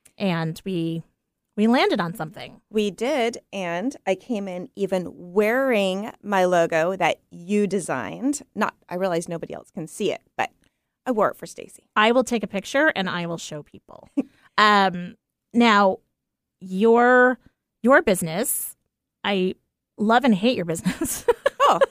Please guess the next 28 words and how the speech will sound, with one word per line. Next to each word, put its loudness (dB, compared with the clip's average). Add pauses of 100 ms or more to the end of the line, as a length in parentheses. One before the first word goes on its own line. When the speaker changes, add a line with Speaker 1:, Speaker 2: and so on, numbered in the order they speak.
(120)
Speaker 2:
gee, 2
thanks. 4
<laughs> 6
Speaker 1:
Well, 8
I 8
love 8
your 8
business 2
because, 2
A, 6
it's 0
completely 0
authentic 2
to -6
you 4
and 2
your 2
journey. -6
And 2
it 2
is 0
like, 0
it's -8
your 4
mission 2
and -4
your -4
passion. -12